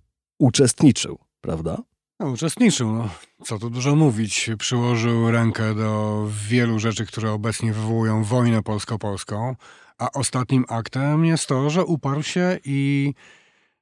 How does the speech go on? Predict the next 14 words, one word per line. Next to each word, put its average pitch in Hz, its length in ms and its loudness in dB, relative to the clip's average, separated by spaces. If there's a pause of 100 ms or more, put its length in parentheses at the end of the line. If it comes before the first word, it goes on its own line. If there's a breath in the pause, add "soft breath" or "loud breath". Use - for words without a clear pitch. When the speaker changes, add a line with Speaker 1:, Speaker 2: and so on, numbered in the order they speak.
(180)
Speaker 2:
nie 151 220 6
chce 170 220 2
po 151 120 0
raz 135 240 2
drugi 123 680 2
ułaskawiać 131 640 0
skazanych, 127 560 0
bo 180 80 0
uważa, 151 300 0
że 147 100 0
już 143 160 -4
raz 135 140 0
to 135 120 -2
zrobił. 101 420 -6